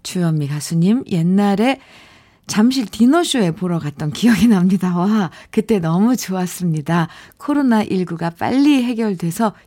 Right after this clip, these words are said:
옛날처럼 좋은 무대를 보고 싶어요."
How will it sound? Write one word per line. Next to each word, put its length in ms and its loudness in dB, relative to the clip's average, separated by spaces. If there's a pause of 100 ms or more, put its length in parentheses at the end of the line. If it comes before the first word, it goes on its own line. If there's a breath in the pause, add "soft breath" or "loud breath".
옛날처럼 600 -2
좋은 420 2
무대를 400 -2
보고 260 -8
싶어요." 640 -12